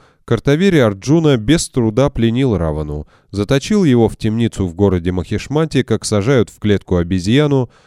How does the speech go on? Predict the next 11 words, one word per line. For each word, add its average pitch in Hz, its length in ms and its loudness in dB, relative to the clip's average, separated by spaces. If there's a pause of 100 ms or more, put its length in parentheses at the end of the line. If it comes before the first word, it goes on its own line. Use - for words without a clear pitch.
(100)
а - 120 -2
потом, 175 500 0
не 123 160 0
придавая 127 560 2
этому 107 400 -2
особого 95 440 0
значения, 123 680 0
выпустил 127 640 -2
его 87 240 0
на 98 140 -2
волю. 76 440 -6